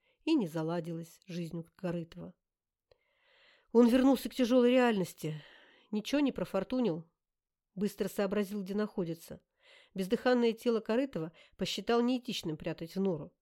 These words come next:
Да и надоело носить тяжести. Пусть очнется. Здесь воздух посвежее. Первым делом он проведал Динку, не сыграла ли утреннюю зорьку. Сладко спит.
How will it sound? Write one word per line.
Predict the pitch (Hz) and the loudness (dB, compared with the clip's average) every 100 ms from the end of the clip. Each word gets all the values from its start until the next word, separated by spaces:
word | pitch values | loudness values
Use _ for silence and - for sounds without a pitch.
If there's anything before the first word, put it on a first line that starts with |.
| _ _ _ - | _ _ _ -8
Да | 185 | 2
и | 277 | 4
надоело | 302 285 302 294 202 | 4 2 2 4 2
носить | 160 - - | 0 -4 -12
тяжести. | - 202 151 - - - _ _ _ _ _ _ _ - | -4 -4 -4 -10 -18 -20 _ _ _ _ _ _ _ -6
Пусть | 302 - - - | -4 -4 -10 -8
очнется. | 175 - 190 151 - - - _ _ _ _ 202 | -6 -4 -4 -4 -8 -18 -20 _ _ _ _ -6
Здесь | 254 320 - | -2 -2 -2
воздух | 220 277 226 - | -2 0 -4 -8
посвежее. | 202 - 208 202 196 185 _ _ _ _ _ _ _ _ _ _ _ _ - | -12 -6 -6 -4 -4 -6 _ _ _ _ _ _ _ _ _ _ _ _ -2
Первым | 226 220 220 | 0 2 2
делом | 208 262 233 | 4 2 4
он | 185 | 0
проведал | 180 190 214 190 208 | 0 0 0 -2 -4
Динку, | 185 180 160 - 165 _ _ _ _ - | -4 -8 -8 -12 -18 _ _ _ _ -4
не | 202 | -2
сыграла | - 220 254 214 | -2 0 2 2
ли | 165 180 | 0 -2
утреннюю | 170 175 175 196 | -6 -6 -2 -2
зорьку. | 196 165 151 - 170 _ _ _ _ _ _ _ _ | -2 -4 -6 -16 -18 _ _ _ _ _ _ _ _
Сладко | - 175 170 - | -8 -8 -6 -8
спит. | 185 - 180 - | -8 -8 -10 -10